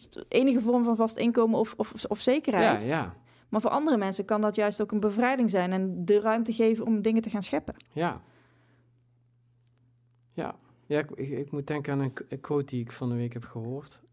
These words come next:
Speaker 2: Eh, dan quote ik iemand die iemand anders quote. En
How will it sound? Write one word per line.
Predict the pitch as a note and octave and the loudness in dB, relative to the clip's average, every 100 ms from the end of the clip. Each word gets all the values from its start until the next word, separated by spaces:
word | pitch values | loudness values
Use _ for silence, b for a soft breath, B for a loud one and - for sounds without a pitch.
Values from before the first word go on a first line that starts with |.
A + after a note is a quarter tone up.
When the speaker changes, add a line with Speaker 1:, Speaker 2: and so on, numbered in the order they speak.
| - | -18
Speaker 2:
Eh, | A2+ G#2+ - G#2+ A#2 A2 A#2 - B2+ - | -16 -14 -14 -14 -14 -14 -16 -18 -16 -14
dan | B2 A#2+ | -12 -6
quote | C#3 C3+ | -2 -2
ik | A#2+ | -2
iemand | D3+ C#3+ C3 B2 | -2 0 0 -2
die | C3+ | -4
iemand | C3+ B2 | 0 0
anders | C3+ D#3 D3+ | 0 -2 -6
quote. | - E3 F3 | -4 -4 -4
En | - B2+ | -6 -4